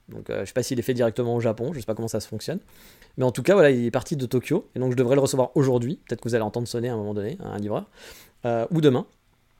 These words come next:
Et donc, bah, du coup, euh, c'est très rapide et, bah, j'avoue, j'étais pas prêt. Moi, je m'étais dit, « Bon, allez, j'ai un bon mois pour regarder les papiers qu'il me faut pour l'immigration, pour m'organiser et tout. » Bah, en fait, non, euh, dès demain, euh, a priori, je peux commencer à faire mes démarches pour l'immigration. Donc, euh, il va falloir que je m'y mette un peu.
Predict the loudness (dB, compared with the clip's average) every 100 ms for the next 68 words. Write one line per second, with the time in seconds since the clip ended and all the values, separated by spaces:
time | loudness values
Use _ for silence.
0 | _ -2 2 4 2 0 4 4 2 -4
1 | -4 -2 0 -2 0 0 0 -2 -2 -2
2 | -2 -2 -2 -2 -2 -4 -4 -4 -2 0
3 | 2 2 0 -4 -10 -20 -12 -6 -4 -2
4 | 0 2 4 4 2 -2 0 2 2 2
5 | 2 2 2 -2 -4 -6 -4 0 -2 0
6 | -4 -2 -2 -2 -2 -4 -2 -2 0 0
7 | 0 0 -2 -6 _ -20 _ -6 0 0
8 | 0 -2 -2 -2 0 2 4 4 2 2
9 | -4 -8 -10 -10 -8 -2 0 0 -2 -2
10 | 2 4 4 0 -4 -2 0 0 -2 -4
11 | -2 -2 -2 -4 -4 -2 -2 -4 -4 -6
12 | -6 -10 -10 -16 -20 -10 -6 0 0 0
13 | 0 0 0 0 -2 -2 -2